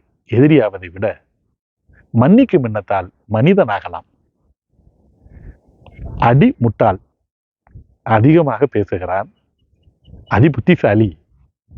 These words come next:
மௌனமாக இருக்கிறான். நம்பி வாழ்வது வாழ்க்கை அல்ல, நம்பிக்கையோடு வாழ்வதே வாழ்க்கை. இந்த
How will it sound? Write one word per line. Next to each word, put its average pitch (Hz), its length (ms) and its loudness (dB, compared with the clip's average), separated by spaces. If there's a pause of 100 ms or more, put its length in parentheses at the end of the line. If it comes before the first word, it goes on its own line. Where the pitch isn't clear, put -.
(200)
மௌனமாக 113 440 2 (100)
இருக்கிறான். - 380 -12 (1900)
நம்பி 165 340 4
வாழ்வது 95 400 -8 (540)
வாழ்க்கை 107 440 0
அல்ல, 85 140 -10 (1200)
நம்பிக்கையோடு 143 680 4
வாழ்வதே 95 460 -12 (300)
வாழ்க்கை. 92 340 -6 (720)
இந்த 117 180 2